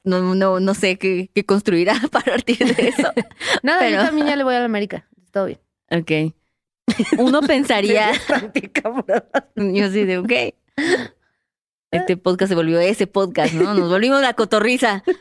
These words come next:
Speaker 1: en un abrir y cerrar de ojos, a
Speaker 2: Hablando
Speaker 1: huevo.
Speaker 2: de carros,
Speaker 1: De
Speaker 2: de la
Speaker 1: carros, del año, de la
Speaker 2: América.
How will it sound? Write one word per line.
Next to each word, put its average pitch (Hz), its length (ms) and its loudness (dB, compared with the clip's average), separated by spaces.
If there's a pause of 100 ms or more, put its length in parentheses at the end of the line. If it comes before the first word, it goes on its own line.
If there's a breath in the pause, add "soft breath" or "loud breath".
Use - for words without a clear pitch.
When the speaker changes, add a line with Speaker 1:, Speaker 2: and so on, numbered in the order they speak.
Speaker 1:
en 269 260 2
un 269 140 2
abrir 247 340 2
y 233 220 2
cerrar 208 360 2
de 190 140 2
ojos, 170 240 -2
a 190 80 2
Speaker 2:
Hablando 190 380 2
Speaker 1:
huevo. 381 40 2
Speaker 2:
de 285 200 -2
carros, 311 640 0 (120)
Speaker 1:
De 247 120 2
Speaker 2:
de 233 140 -4
la 233 60 4
Speaker 1:
carros, 269 400 2
del 233 220 0
año, 262 320 2
de 269 80 4
la 220 140 2
Speaker 2:
América. 247 720 0